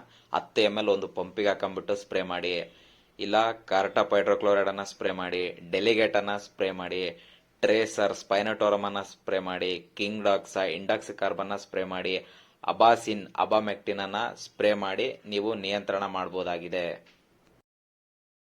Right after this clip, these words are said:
ಮಹಾರಾಷ್ಟ್ರದಲ್ಲಿ ನಡೆಸಿದ ಒಂದು ಅಧ್ಯಯನದ ಪ್ರಕಾರ ಇವರು ಇದಕ್ಕೆ ಫೇಮೋ, ಟ್ರೇಸರು, ಬ್ಯಾಸಿಲಸ್ ತುರಿಂಜೆಸಿಸ್, ಆ, Cartap hydrochloride, Thiodicarbು,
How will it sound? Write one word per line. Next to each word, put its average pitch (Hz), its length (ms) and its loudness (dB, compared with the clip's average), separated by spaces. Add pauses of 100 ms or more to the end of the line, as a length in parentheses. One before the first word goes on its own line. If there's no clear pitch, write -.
(520)
ಮಹಾರಾಷ್ಟ್ರದಲ್ಲಿ 123 720 4
ನಡೆಸಿದ 107 360 -2 (320)
ಒಂದು 110 240 2
ಅಧ್ಯಯನದ 117 540 4
ಪ್ರಕಾರ 87 380 -2 (800)
ಇವರು 107 560 2 (180)
ಇದಕ್ಕೆ 101 600 4
ಫೇಮೋ, 113 640 4
ಟ್ರೇಸರು, 107 920 2 (120)
ಬ್ಯಾಸಿಲಸ್ 113 400 4
ತುರಿಂಜೆಸಿಸ್, 107 680 0 (1080)
ಆ, 98 100 6 (580)
Cartap 104 560 8
hydrochloride, 107 880 8 (100)
Thiodicarbು, 107 1080 8